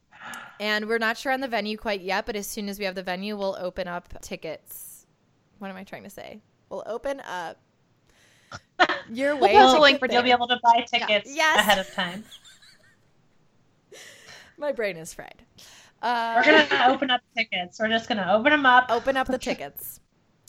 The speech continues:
Speaker 1: Smell 'em. Do what you gotta do. <laughs> Okay.
Speaker 3: We're gonna throw 'em on a bed and roll around in them.
Speaker 1: <laughs>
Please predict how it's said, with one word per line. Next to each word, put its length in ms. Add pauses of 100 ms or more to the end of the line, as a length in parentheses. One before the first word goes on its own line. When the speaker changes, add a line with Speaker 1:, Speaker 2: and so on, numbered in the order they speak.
(220)
Speaker 1:
Smell 460
'em. 320 (340)
Do 200
what 240
you 80
gotta 260
do. 500
<laughs> 40 (800)
Okay. 300 (340)
Speaker 3:
We're 240
gonna 440 (160)
throw 140
'em 80
on 120
a 40
bed 220
and 120
roll 180
around 420
in 160
them. 400 (160)
Speaker 1:
<laughs> 40